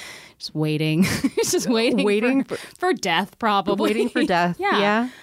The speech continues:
Speaker 1: So, I mean, I think that would be my guess about who it would speak to. But I wonder if you guys have, like, a, a, a large white audience who reads these stories because they're not getting those stories from other publications.
Speaker 2: Um, I can't quantify that, but what I can tell you is,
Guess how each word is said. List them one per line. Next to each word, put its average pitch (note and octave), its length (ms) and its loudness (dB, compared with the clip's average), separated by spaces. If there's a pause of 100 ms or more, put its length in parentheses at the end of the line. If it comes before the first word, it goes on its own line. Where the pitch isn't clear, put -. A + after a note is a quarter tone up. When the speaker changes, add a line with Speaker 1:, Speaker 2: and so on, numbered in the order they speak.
(180)
Speaker 1:
So, C4 300 0 (380)
I B3+ 120 0
mean, B3 220 0 (460)
I G#3+ 80 -6
think G#3+ 340 -4
that G3+ 240 0
would F#3 100 -6
be F3 100 -6
my E3 260 -2
guess E3 300 -4
about D#3+ 180 -8
who D#3+ 160 -4
it - 40 -2
would D#3 140 -8
speak F3+ 240 -4
to. D3+ 140 -6
But G#3 120 -2
I C4 80 2
wonder D#4+ 320 0
if E4+ 140 -4
you C4+ 60 -4
guys A#3+ 220 -2
have, G#3 260 -2
like, F3 160 -8
a, D#3+ 240 -6
a, F#3 120 -16 (360)
a E3+ 40 -2
large E3+ 640 0 (320)
white E3+ 260 4
audience D#3+ 440 2
who F3 120 -2
reads E3 280 0
these D#3+ 180 0
stories E3+ 400 2
because D#3+ 240 -4
they're E3 140 0
not D#3+ 240 2
getting E3 240 0
those D3 160 -2
stories D3+ 340 -2
from E3 420 -2
other E3+ 180 0
publications. E3+ 800 -4 (300)
Speaker 2:
Um, C4 340 2
I A#3+ 80 2
can't - 280 -2
quantify B3+ 640 0
that, D#3+ 160 2
but G3+ 100 2
what F3+ 180 2
I G3+ 80 2
can F3 240 0
tell C#4+ 260 0
you E3+ 480 2
is, D#3 640 -2